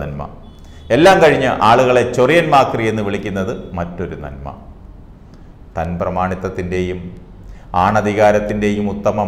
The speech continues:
മാതൃകയാണ് സുരേഷ് ഗോപി എന്ന് സാംസ്കാരിക കേരളം മനസ്സിലാക്കി കഴിഞ്ഞു.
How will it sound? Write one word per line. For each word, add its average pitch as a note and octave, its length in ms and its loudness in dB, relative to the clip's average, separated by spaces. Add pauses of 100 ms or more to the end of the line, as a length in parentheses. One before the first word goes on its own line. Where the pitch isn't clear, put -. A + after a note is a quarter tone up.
മാതൃകയാണ് G2 640 -2
സുരേഷ് G#2 340 -8
ഗോപി F#2+ 300 -4
എന്ന് F2 160 -8 (420)
സാംസ്കാരിക F#2+ 600 -2 (120)
കേരളം E2+ 360 -6 (140)
മനസ്സിലാക്കി D#2+ 580 -10
കഴിഞ്ഞു. C2+ 280 -14